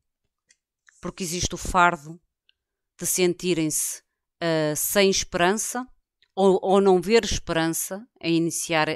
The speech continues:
esta situação nova, ou existe, ah, a, a falta de apoio,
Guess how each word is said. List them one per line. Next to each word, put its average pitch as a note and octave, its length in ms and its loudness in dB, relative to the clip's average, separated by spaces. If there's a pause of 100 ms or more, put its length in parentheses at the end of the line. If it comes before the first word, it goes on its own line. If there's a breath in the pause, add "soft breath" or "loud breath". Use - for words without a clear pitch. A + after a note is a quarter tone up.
esta D#3 240 -8
situação C#3+ 500 -14
nova, D#3+ 440 -8 (480 soft breath)
ou A3+ 280 6
existe, G#3+ 640 -6 (360 soft breath)
ah, F3 760 0
a, - 40 -4
a F#3 40 -6
falta G3 440 2
de E3+ 120 -4
apoio, D#3 540 -6